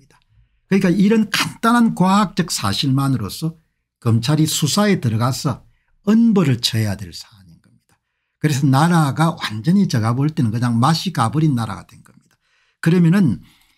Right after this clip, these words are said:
이 붉은색을 조작하는 데 가장 유용하게 쓰이는 것이 바로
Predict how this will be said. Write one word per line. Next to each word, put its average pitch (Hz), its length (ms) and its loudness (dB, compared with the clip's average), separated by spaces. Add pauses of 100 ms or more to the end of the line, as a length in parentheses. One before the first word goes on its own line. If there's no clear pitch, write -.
(200)
이 185 380 0
붉은색을 180 1300 0
조작하는 135 680 2
데 110 100 0
가장 190 640 -2
유용하게 160 600 2
쓰이는 120 360 0
것이 98 220 -6
바로 104 400 -2